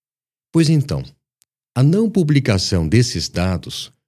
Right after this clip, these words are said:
contribuiu para a criação da impressão clínica de que a lamotrigina seria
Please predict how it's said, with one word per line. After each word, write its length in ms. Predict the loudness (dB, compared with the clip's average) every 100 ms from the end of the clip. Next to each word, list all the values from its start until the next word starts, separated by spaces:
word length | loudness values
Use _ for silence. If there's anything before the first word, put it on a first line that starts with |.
| _ -2
contribuiu 720 | 0 0 0 2 4 4 4
para 300 | 2 0 0
a 60 |
criação 600 | 0 -2 -2 -2 2 4
da 80 | 4
impressão 540 | 0 -2 -2 0 0 0
clínica 540 | 0 0 0 0 0
de 160 | 0 -4
que 200 | -4 -2
a 60 |
lamotrigina 960 | 0 2 2 0 -2 -2 -2 -2 0 0
seria 540 | 0 2 2 2 2